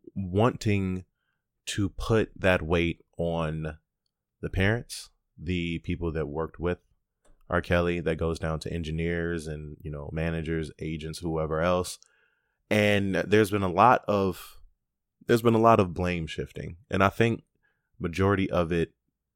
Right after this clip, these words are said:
should be with R. Kelly himself. And I think that is the case because, you know, there's been investigations that have just opened up, apparently. I think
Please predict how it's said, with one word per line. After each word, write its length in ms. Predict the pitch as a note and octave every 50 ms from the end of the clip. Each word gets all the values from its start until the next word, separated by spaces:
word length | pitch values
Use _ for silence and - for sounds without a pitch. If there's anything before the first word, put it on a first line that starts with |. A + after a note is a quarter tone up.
| _ _ _ _ _ -
should 600 | - - - - - - G#2 G#2+ G#2 F2+ D#2 D2+ -
be 180 | F#2 F2 E2+
with 300 | D2+ D2+ D#2+ D#2 - - -
R. 140 | D#2+ E2 D#2+
Kelly 300 | - - E2 D#2+ D#2 D2+
himself. 580 | D2 D2+ D2 C#2 - - E2 E2+ F2+ F#2+ - -
And 120 | D2 E2+
I 60 | D#2+
think 220 | D#2 - E2+ D#2+ -
that 160 | E2 D#2 D#2+
is 140 | E2 D#2 -
the 80 | E2
case 300 | D#2 - F2+ E2+ E2 - -
because, 380 | - D#2+ - D#2+ D#2 D2 - - _ _ _ _ _ _ _ _ _
you 120 | - F2+ E2+
know, 140 | D#2+ D#2+ D2+
there's 200 | F2 F2 E2 E2+
been 140 | F2 F2
investigations 920 | E2 D#2+ F2+ F2+ - - F2 E2 F#2 F#2+ F2 - E2 D#2+ D#2+ E2 - - - _ _ _ _ _ _ _ -
that 180 | - F#2 F2+ E2+
have 160 | E2+ D2 C2
just 320 | - F2+ E2 - - - -
opened 320 | F2 E2+ - - D2 D2
up, 180 | E2 E2 D#2+ -
apparently. 600 | D2+ - - E2 E2 D#2+ D#2 - D#2 D#2 D#2 D#2 -
I 200 | - D#2+ D#2 D#2
think 340 | - - E2 D#2+ D#2+ D2 -